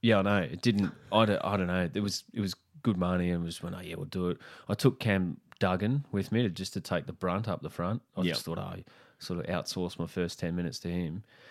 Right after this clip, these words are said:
Speaker 1: And he did ten minutes, and it just, it didn't go great. They talked, I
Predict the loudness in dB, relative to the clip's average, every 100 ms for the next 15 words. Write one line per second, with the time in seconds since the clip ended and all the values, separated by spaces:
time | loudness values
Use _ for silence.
0 | -20 _ 0 4 8 8 6 4 0 -2
1 | 0 -2 -6 -8 -8 -4 -2 0 -2 -4
2 | -4 -8 -4 -2 -2 -4 -2 0 0 0
3 | 2 0 0 -4 -4